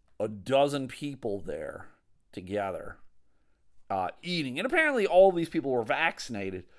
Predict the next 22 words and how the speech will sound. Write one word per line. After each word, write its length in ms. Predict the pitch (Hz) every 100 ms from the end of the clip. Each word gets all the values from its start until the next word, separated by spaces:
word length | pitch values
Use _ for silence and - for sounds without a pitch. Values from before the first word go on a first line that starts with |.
| - - -
but 100 | 190
it's 140 | 180
still 260 | - 277 262
the 60 |
fucking 600 | 262 - - 233 208 165
rule, 540 | 190 254 269 226 180 -
apparently, 560 | - - - 196 175 190
within 400 | 156 175 208 202
restaurants 600 | 208 - 208 175 185 -
that 140 | 190
you 120 | 165
can't 480 | 175 - 202 196 -
fucking 440 | - - - 190 208
have 260 | 196 196
these 240 | 190 190 123
large 540 | 131 160 190 196 - _ _ _ -
gatherings, 720 | 135 170 277 233 127 95 87
whether 260 | 104 110 123
they're 160 | 120 110
vaccinated 760 | 101 110 - 120 131 151 147
or 100 | 170
not. 540 | 175 254 240 110 -